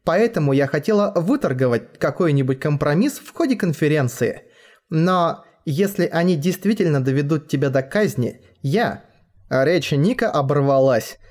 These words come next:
Она поджала ноги и обхватила колени руками. Харуюки смотрел на неё, не в силах ничего сказать. Он не мог ни поверить её словам, ни понять их. Почему Ника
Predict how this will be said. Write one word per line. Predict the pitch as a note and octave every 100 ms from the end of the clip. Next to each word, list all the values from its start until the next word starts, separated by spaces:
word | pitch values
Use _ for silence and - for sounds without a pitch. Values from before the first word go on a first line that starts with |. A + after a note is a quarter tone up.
| -
Она | C#3+ D#3
поджала | C#3 D3 C3+ D#3 C#3+ C3
ноги | C3+ E3 C3+
и | B2+
обхватила | C3 B2 - F3 F#3+ D4
колени | G3 C#3+ C#3 C#3
руками. | C3+ B2+ - C3 A#2 A2 - _ _ _
Харуюки | - D3 C#3 E3+ D3
смотрел | C3+ C#3 C3 C#3 C3
на | B2+
неё, | B2 C3 A3 C#4
не | D#3+ D#3 C3
в |
силах | - D3+ G3+ G3+
ничего | C#3 - B2+ A#2+
сказать. | - B2 A#2 A#2+ G#2+ - _ _ -
Он | D3+ F3 E3
не | E3
мог | D#3+ C#3 F#3
ни | D#4+
поверить | - C3 A2 C#3+ A3+ G3
её | F3+ E3+
словам, | C#3+ D#3 C#3+ D3+ C3 F3
ни | D4+
понять | - B2+ A#2+ A#2+ A2+
их. | G#2+ C2 - _ - -
Почему | C#3 - D#3 C#3+
Ника | A#2 C#3+ A#3+ A#3 B3